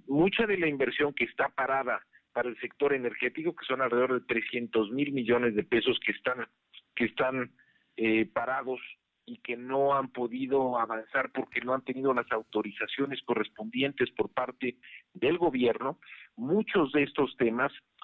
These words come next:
pueden ayudar justamente a inversiones como esta. Hay proyectos de, de construir centrales de almacenamiento que están planteados desde el inicio de este gobierno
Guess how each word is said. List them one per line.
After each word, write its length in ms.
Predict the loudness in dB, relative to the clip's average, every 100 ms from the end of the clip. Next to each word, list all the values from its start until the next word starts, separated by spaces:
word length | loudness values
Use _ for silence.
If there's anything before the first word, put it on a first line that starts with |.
| -10
pueden 420 | 2 4 4 4 2
ayudar 440 | 2 2 2 0
justamente 640 | -4 -8 -4 -2 -2 -2
a 20 | 0
inversiones 500 | 0 0 -2 -2 -2
como 340 | -2 2 2
esta. 340 | 0 -2 -10 -10 -18 -18 -4
Hay 200 | -2 -2
proyectos 680 | -2 -2 0 -2 0 -2 0 -4 -8
de, 580 | -16 -4 0 2 0 -2
de 240 | -6 -6
construir 640 | -2 -2 -2 0 4 4 4
centrales 400 | 0 0 0 0
de 80 | 0
almacenamiento 760 | -2 -4 -4 -4 -4 -2 -4
que 100 | -4
están 220 | -6 -6 -4
planteados 520 | -4 -2 -2 -2 -2
desde 200 | -2 -2
el 120 | -2
inicio 320 | -6 -2 0
de 80 | 0
este 180 | 0 0
gobierno 540 | 2 2 2 0 -6